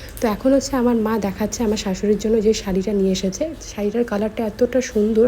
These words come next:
আর শাড়িটা আমার দারুণ লেগেছে। এই শাড়িটা হচ্ছে ময়ূরপঙ্খী কালার, আর কালারটা এত মিষ্টি লাগছিল, মানে মাকে পরলে খুব সুন্দর লাগবে।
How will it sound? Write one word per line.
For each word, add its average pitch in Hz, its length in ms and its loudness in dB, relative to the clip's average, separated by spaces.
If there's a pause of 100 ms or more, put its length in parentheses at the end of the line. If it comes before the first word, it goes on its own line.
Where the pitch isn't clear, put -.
আর 202 120 -4
শাড়িটা 196 260 -4
আমার 226 180 -2
দারুণ 185 340 0
লেগেছে। 175 260 0 (320)
এই 254 60 4 (100)
শাড়িটা 226 360 0
হচ্ছে 254 300 -2 (300)
ময়ূরপঙ্খী 233 560 2 (100)
কালার, 220 260 2
আর 226 100 -4
কালারটা 214 300 -4 (100)
এত - 100 -12 (160)
মিষ্টি 220 300 -4 (100)
লাগছিল, 226 340 -2 (480)
মানে 220 220 2
মাকে 202 220 2 (100)
পরলে 220 220 2 (100)
খুব 262 100 0 (100)
সুন্দর 208 320 0
লাগবে। 190 160 0